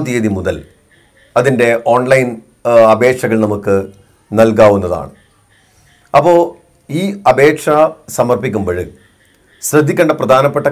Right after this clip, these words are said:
കാര്യങ്ങളാണ് നമ്മളിന്ന് ഈ വീഡിയോയിലൂടെ പറയുന്നത്.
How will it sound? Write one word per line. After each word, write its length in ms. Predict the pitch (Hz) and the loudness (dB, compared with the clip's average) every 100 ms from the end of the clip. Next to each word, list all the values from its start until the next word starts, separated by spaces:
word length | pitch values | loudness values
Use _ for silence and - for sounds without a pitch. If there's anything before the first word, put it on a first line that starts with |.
| 123 | 2
കാര്യങ്ങളാണ് 480 | 113 117 113 107 101 | 2 2 -2 -2 -2
നമ്മളിന്ന് 360 | 98 101 95 92 - - _ _ | -4 -4 -6 -8 -12 -20 _ _
ഈ 40 | 120 120 | -6 -4
വീഡിയോയിലൂടെ 520 | 110 113 107 98 95 98 - _ _ _ _ _ | 0 2 2 0 -4 -6 -12 _ _ _ _ _
പറയുന്നത്. 500 | 104 101 104 104 107 | 2 2 0 -2 -4